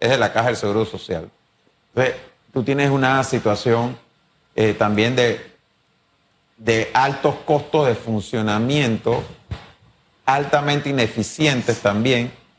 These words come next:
en la Caja del Seguro Social. O sea, la Caja del Seguro Social se ha convertido en el botín de quien está en el gobierno, de quienes controlan la institución, y es, nombra y nombra y nombra, nombra gente,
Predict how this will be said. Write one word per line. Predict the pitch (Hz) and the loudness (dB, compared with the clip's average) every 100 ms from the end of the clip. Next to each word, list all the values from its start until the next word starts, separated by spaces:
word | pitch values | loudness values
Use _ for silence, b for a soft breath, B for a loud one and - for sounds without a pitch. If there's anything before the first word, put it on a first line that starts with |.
| - | -2
en | |
la | 107 95 | 0 2
Caja | 104 | 2
del | 117 | 2
Seguro | 110 101 104 | 0 -2 -2
Social. | 110 101 98 | -2 0 0
O | 110 | 0
sea, | 101 | -2
la | 98 | 0
Caja | 101 | 0
del | 113 | 0
Seguro | 117 117 | -2 -4
Social | 113 120 | 0 0
se | 107 | 0
ha | |
convertido | - 127 120 101 127 135 147 - _ _ _ _ _ - | -2 0 0 0 0 0 -2 -6 _ _ _ _ _ -4
en | 113 107 | 0 2
el | 101 | 2
botín | 98 98 101 151 151 160 160 - _ _ _ _ _ _ | 0 0 2 2 0 -2 -8 -20 _ _ _ _ _ _
de | - 107 | -4 -4
quien | 107 107 101 | -2 -2 0
está | 101 98 120 131 131 | -2 0 2 2 0
en | 123 | 0
el | 104 | 0
gobierno, | 98 107 127 147 135 | 2 2 2 2 2
de | 107 98 | 0 0
quienes | 110 104 98 | -2 -4 -4
controlan | 104 101 127 143 123 | -4 0 0 0 0
la | 104 | -4
institución, | 95 - - 151 160 135 | -6 -14 -8 -4 -2 0
y | 101 | 0
es, | 104 - - _ | 0 -2 -14 _
nombra | 113 143 170 123 | 0 2 2 0
y | |
nombra | 123 165 151 | 2 0 0
y | 123 | 0
nombra, | 143 156 135 | 0 0 0
nombra | 131 151 143 139 | 0 0 0 0
gente, | 143 123 151 | 0 -2 -6